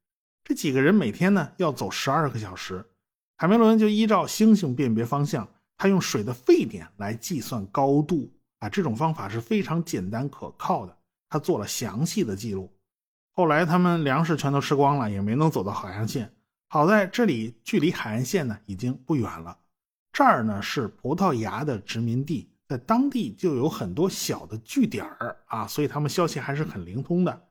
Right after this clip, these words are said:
哎，有个葡萄牙商人听说他们来了，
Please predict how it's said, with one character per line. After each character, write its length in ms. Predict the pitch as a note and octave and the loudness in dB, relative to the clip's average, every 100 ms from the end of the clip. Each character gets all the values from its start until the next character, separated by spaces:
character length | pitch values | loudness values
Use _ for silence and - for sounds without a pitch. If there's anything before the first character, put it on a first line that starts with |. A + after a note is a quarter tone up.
| _ _ _ | _ _ _
哎， 80 | D3+ | 0
有 120 | B2+ | 2
个 140 | A#2 | 0
葡 180 | A#2+ E3+ | -2 -2
萄 140 | F3+ E3+ | 0 0
牙 160 | D#3+ | -2
商 240 | D#3 F#3+ F3+ | 0 2 2
人 100 | D#3+ | 2
听 200 | F3 E3 | 0 0
说 80 | |
他 100 | D#3 | 0
们 100 | D3+ | 0
来 200 | B2+ G#2+ | 0 0
了， 120 | C#3 | 0